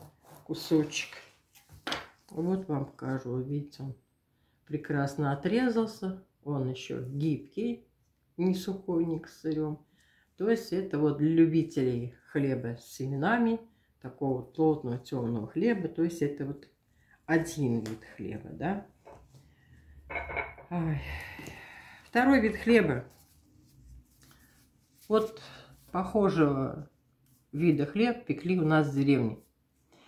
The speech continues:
Из муки не отбеленной,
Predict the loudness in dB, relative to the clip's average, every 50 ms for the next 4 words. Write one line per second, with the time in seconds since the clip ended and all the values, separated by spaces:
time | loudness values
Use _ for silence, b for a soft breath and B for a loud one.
0 | b b b b b _ _ 2 4 8 8 8 8 6 4 2 0 2 4 4
1 | 6 6 6 4 4 0 -2 -4 -6 -6 -8 -8 -6 -6 -8 -8 -10 _ -4 0
2 | 2 4 6 6 4 6 6 6 6 6 6 6 4 4 4 4 2 0 -2